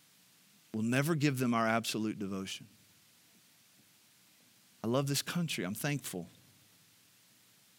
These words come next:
Do you know, you, you consider all the, the dysfunction and division and what's going on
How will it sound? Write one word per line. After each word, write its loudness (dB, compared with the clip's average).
Do -4
you 0
know, 2
you, 2
you -4
consider 4
all 8
the, 2
the -4
dysfunction 0
and 2
division 0
and -4
what's -2
going 2
on 2